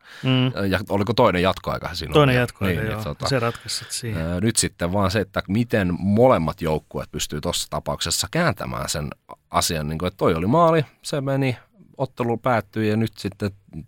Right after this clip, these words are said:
Speaker 2: tänään, nyt kun nauhoitetaan, niin illalla jatkuu, niin että kumpi on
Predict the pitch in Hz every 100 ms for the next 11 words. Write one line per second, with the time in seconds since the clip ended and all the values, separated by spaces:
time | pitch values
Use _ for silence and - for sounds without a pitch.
0 | - 90 - 98 90 90 90 101 98 87
1 | 76 87 82 76 87 80 80 82 - -
2 | 69 69 - - - - - - - -
3 | 127 95 98 101